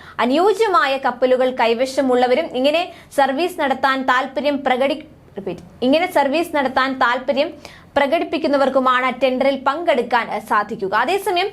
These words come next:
മാസങ്ങൾക്ക് മുൻപേ ഷാർജ ഇന്ത്യൻ അസോസിയേഷൻ, ആ, കപ്പൽ സർവീസിനായി, ആ, പ്രയത്നിച്ചു വരികയായിരുന്നു.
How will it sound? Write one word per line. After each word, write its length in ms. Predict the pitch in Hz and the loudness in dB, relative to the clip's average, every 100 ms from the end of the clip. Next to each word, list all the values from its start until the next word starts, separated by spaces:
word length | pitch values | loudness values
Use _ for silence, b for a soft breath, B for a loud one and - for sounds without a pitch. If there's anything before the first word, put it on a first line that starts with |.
| B B B - | B B B 0
മാസങ്ങൾക്ക് 720 | 277 349 - 392 392 392 403 | 2 2 -4 -4 0 0 0
മുൻപേ 460 | 349 302 277 277 262 269 | 0 2 0 0 -2 0
ഷാർജ 340 | 254 262 254 277 - | 0 0 0 -2 -2
ഇന്ത്യൻ 340 | 254 262 294 | -2 -2 0
അസോസിയേഷൻ, 800 | 240 240 277 285 285 285 277 185 165 B B - | -2 -2 -4 -6 0 0 0 -6 -14 B B -8
ആ, 20 | |
കപ്പൽ 400 | 214 247 254 339 | 0 0 2 0
സർവീസിനായി, 720 | 359 294 240 269 269 262 254 247 | 2 0 0 -4 -2 0 0 0
ആ, 100 | 226 | -2
പ്രയത്നിച്ചു 640 | 233 247 254 254 269 285 | 2 2 2 0 -4 2
വരികയായിരുന്നു. 720 | 240 240 226 254 175 - - | 2 2 2 0 0 -6 -12